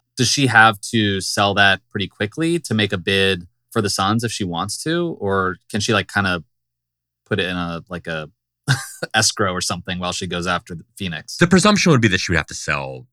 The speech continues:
Speaker 2: her minority stake. I mean, I think it's about a twenty percent stake, at least it was at purchase. I can't see a world where you'd be allowed to own part of one N B A team and be a majority governor of another N B A team.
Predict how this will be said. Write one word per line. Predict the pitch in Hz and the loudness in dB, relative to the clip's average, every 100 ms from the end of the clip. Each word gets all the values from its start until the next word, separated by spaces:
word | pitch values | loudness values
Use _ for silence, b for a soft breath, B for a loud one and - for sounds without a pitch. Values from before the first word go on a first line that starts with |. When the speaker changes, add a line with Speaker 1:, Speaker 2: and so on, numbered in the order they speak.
| _ _ - | _ _ -12
Speaker 2:
her | 82 | -6
minority | 76 71 69 69 | -4 -2 -2 -4
stake. | 69 - 67 85 | -6 -6 -4 -2
I | |
mean, | 101 | 0
I | |
think | 117 143 | 2 2
it's | 135 | 2
about | 95 | -2
a | |
twenty | - - 87 | -2 -2 -2
percent | 87 104 110 95 | 0 -2 -4 -6
stake, | - 101 98 | -2 -2 -2
at | |
least | 85 - | -6 -8
it | - | -6
was | 78 78 | -6 -6
at | - | -8
purchase. | - 78 92 92 - - _ - | -6 -4 -2 -2 -4 -6 _ -10
I | 120 | -6
can't | - 110 | 0 2
see | - 90 | 2 0
a | |
world | 80 80 76 73 71 | 0 2 0 -2 -4
where | 76 | -6
you'd | 73 | -4
be | 73 | -4
allowed | 71 69 69 | -4 -2 -4
to | - | -6
own | 82 73 69 71 - _ - | -4 -2 -2 -4 -8 _ -4
part | - 85 80 | 0 2 0
of | 76 | -4
one | 76 | -4
N | 71 | -4
B | 67 69 | -4 -4
A | |
team | - 71 69 67 | -6 -8 -8 -8
and | 65 | -8
be | 67 | -8
a | 67 | -6
majority | 67 71 69 69 | -4 -2 0 0
governor | 67 69 64 65 | -2 -4 -6 -10
of | 64 | -10
another | 67 67 | -12 -10
N | 65 | -10
B | 64 | -10
A | 65 | -12
team. | - 64 | -12 -14